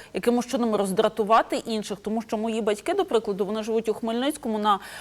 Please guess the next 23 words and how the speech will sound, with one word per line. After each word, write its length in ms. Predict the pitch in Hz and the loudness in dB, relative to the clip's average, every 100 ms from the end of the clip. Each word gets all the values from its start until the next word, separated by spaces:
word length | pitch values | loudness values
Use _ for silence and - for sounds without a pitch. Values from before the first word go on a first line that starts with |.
| - | 2
а, 200 | 208 196 | 6 6
у 160 | - 226 | 4 2
дуже 840 | 208 247 220 220 214 202 202 196 - | 2 2 6 8 8 8 6 4 4
жвавому 800 | 208 190 196 220 208 180 185 185 | -2 2 8 8 8 4 0 2
районі, 580 | 196 202 247 294 269 220 | 2 2 4 4 4 0
де 800 | 165 196 190 190 185 185 185 185 | 2 6 8 8 8 8 6 4
досить 320 | 190 208 196 - | 2 0 -4 -8
таки 340 | 202 220 208 - - - | 0 2 2 -2 -16 -6
гарні 580 | 185 220 226 202 190 180 | 2 8 8 6 0 -4
дороги, 880 | 160 202 214 262 311 359 262 185 151 - - | 2 4 6 6 6 6 4 2 2 -4 -6
і 80 | - | 0
є 220 | 190 277 | 6 6
де 280 | 240 190 262 | 8 6 6
розігнатися. 1120 | 254 247 196 233 220 233 226 196 - 156 - | 6 4 4 2 4 4 4 2 0 -6 -4
І 200 | 165 226 - | -4 -4 0
після 380 | 262 254 226 220 | 0 2 4 4
десятої, 840 | 180 226 - 254 226 196 - 175 | 4 0 4 6 8 6 2 0
а 100 | 170 | 2
то 120 | 180 208 | 2 0
й 60 | |
після 360 | 202 214 - 202 | 0 -4 0 2
одинадцятої 880 | 208 208 233 226 190 - 175 175 170 | 4 4 4 4 2 -2 -6 -2 -2
години 600 | 170 180 233 403 480 | -2 4 6 6 2